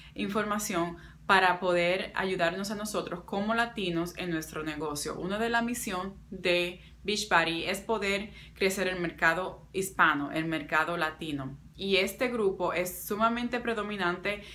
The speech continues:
en lo que somos nosotros los latinos. Mi pasión es ayudar a mi comunidad y por eso que la gran mayoría que están acá, o si no la mayoría,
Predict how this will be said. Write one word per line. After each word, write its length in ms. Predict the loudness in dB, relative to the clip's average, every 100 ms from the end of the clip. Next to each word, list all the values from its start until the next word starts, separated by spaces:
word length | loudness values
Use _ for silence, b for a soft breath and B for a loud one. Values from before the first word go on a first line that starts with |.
| B
en 160 | -4 -2
lo 160 | 0 0
que 240 | 0 0
somos 400 | 0 -2 -2 -4
nosotros 440 | -6 -6 -6 -8
los 220 | -4 -2 0
latinos. 720 | -2 -4 -6 -4 -6 -8 -10
Mi 240 | -4 -2
pasión 540 | 2 2 2 0 0 -2
es 180 | -4
ayudar 460 | -4 -4 -2 -2 0
a 120 | 0
mi 180 | 0 -2
comunidad 580 | -4 -4 -4 -4 -4 -4
y 100 | -8
por 160 | -6 -4
eso 240 | -4 -6
que 80 | -4
la 160 | -2 -2
gran 260 | -2 -2
mayoría 380 | 0 -2 -2 -2
que 80 | -4
están 180 | -6 -6
acá, 340 | 0 0 0 B B -6
o 120 | -4
si 100 | 0
no 140 | 2
la 160 | 2 2
mayoría, 680 | 4 4 2 0 0 -4